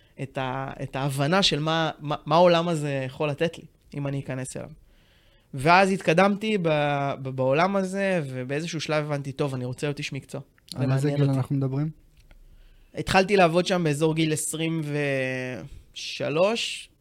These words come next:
Speaker 1: בגיל עשרים וחמש כבר הייתי לקראת סיום, אה, חיפשתי את הצעד הבא. עכשיו, לרוב בעולם הזה, הצעד הבא זה להיות סוכן ביטוח. ברגע שאתה נכנס לעולם הפנסיוני, לעולם הביטוח, אז הצעד הבא זה להיות סוכן.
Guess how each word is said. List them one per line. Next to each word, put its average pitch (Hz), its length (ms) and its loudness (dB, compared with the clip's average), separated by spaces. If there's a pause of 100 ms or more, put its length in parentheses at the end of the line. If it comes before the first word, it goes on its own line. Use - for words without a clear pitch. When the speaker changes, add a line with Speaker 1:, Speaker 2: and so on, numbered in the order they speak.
(140)
Speaker 1:
בגיל 143 320 -2
עשרים 151 300 -4
וחמש 147 400 -4
כבר 135 320 -4
הייתי 135 240 -6
לקראת 139 360 -4
סיום, 214 440 0 (800)
אה, 135 160 -4
חיפשתי 175 460 -2
את - 100 -8
הצעד 143 340 -4
הבא. 165 260 -4 (120)
עכשיו, 143 260 -6 (100)
לרוב 190 460 2
בעולם 190 360 4
הזה, 208 320 -2 (340)
הצעד 196 300 2
הבא 180 220 2
זה 165 120 -2
להיות 156 260 0
סוכן 143 300 -6
ביטוח. 135 440 -10 (320)
ברגע 156 240 -4
שאתה 156 120 -4
נכנס 147 260 -8
לעולם 147 280 2
הפנסיוני, 175 540 -4
לעולם 139 320 2
הביטוח, 143 500 -6 (440)
אז 139 180 -4
הצעד 277 260 0
הבא 302 200 -2
זה 285 100 -6
להיות 269 200 -6
סוכן. 226 280 -8